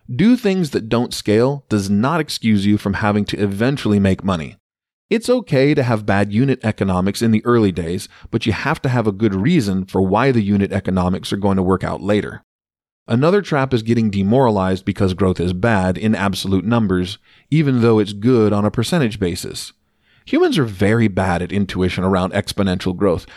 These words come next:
Remind your team of this and that all giant companies started growing from small numbers. Some of the biggest traps are the things that founders believe will deliver growth, but in practice almost never work and suck up a huge amount of time.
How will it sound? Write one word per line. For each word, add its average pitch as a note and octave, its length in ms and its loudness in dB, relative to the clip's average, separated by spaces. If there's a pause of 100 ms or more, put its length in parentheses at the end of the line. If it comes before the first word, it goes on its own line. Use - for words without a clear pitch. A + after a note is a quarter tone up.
(140)
Remind F#3+ 420 0
your F#3+ 100 0
team F3+ 260 -2
of A#2 120 -2
this F2 300 -4
and A2 200 2
that F#2+ 160 -4
all F3 340 4
giant E3+ 320 -2
companies G#2+ 440 -2
started A#2 360 0
growing G2+ 380 2
from F2 160 -8
small F#2+ 400 0
numbers. F2 500 -4 (1300)
Some A3 200 0
of D4 80 2
the F#3 80 0
biggest C3 480 -2
traps E2 360 -4 (120)
are A#2 100 2
the C3 100 2
things C3+ 260 -2
that - 140 -6
founders C#3 380 0
believe G#2 300 2
will G#2 80 2
deliver G2+ 380 0
growth, G#2 460 0
but G2+ 140 2
in G2 140 0
practice C#3+ 460 -2
almost B2 380 0
never A2+ 460 2
work F#2 340 -2
and F#2+ 140 -4
suck - 220 -4
up G2+ 120 -6
a F#2 60 -6
huge D3 400 0
amount F#2+ 240 2
of E2+ 80 -10
time. D#2 400 -4